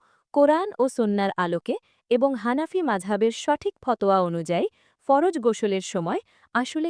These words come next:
কয়বার অজু করতে হয়। ইনশাআল্লাহ, আজকের পর থেকে আপনার আর কোনো সন্দেহ থাকবে না। মূল আলোচনায় যাবার আগে খুব সংক্ষেপে একটু ঝালাই করে নেই, ফরজ গোসল আসলে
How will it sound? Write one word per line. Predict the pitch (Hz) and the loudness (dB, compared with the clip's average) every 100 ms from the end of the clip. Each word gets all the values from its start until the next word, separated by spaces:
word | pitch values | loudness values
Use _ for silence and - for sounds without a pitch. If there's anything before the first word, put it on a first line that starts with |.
| - | 0
কয়বার | 302 330 359 427 | 2 4 4 4
অজু | 254 196 | 2 0
করতে | 185 165 180 | -2 -2 -4
হয়। | 160 147 - _ _ _ | -4 -8 -12 _ _ _
ইনশাআল্লাহ, | 240 220 - 175 160 233 - _ _ 233 | 0 0 0 0 2 2 0 _ _ 0
আজকের | 247 - 370 | 0 0 -2
পর | 370 285 - | 0 0 0
থেকে | 311 - | -4 0
আপনার | 330 208 214 208 - | 2 2 0 -2 -2
আর | 247 349 | -4 -4
কোনো | - 247 220 | -2 -2 0
সন্দেহ | 202 180 180 185 | -2 -2 -2 -4
থাকবে | 196 160 175 | -6 -6 -6
না। | 156 - _ _ _ _ _ 254 | -8 -10 _ _ _ _ _ -2
মূল | 302 415 - | 0 2 2
আলোচনায় | 269 302 320 320 320 | 0 0 0 0 0
যাবার | 220 190 311 | 2 2 2
আগে | 302 185 - _ _ - | 0 -2 -4 _ _ -2
খুব | 415 | -2
সংক্ষেপে | - 302 262 277 349 381 | 0 0 0 0 -4 -2
একটু | 359 - | -4 -4
ঝালাই | 254 208 196 214 294 | -4 -2 0 0 2
করে | 240 185 | 0 0
নেই, | 165 330 - _ _ - | -2 -6 -8 _ _ 0
ফরজ | 277 311 392 | 2 4 2
গোসল | 285 294 - 320 | 0 -2 0 0
আসলে | 240 - 254 | 0 -2 -4